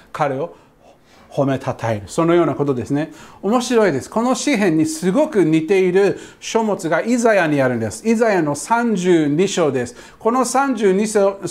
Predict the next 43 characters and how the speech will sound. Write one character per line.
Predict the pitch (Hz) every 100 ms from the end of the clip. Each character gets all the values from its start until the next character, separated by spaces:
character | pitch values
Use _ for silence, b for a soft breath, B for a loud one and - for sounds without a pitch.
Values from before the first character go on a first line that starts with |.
| -
イ | 226
ザ | 240 226
ヤ | 196
の | 165 156
三 | 156 277 247
十 | 185
二 | 165 214
章 | 214 165
で |
は、 | 160 143 B B -
一 | 339
節 | 349 285 -
か | - 185
ら | 202 196
だ | 156 190
い | 233
た | 247
い | 226
十 | 180 226
七、 | 254 -
十 | 196 233
八 | 226 240
節 | 240 220
ぐ | 233
ら | 233 214
い |
ま | 170
で | 175
こ | 190 -
の | 220
似 | 196 190
た | 226
よ | 247 262
う |
な | 208
内 | 170 180
容 | 180
が | 170
書 | -
い | 180
て |
あ |
る。 | 156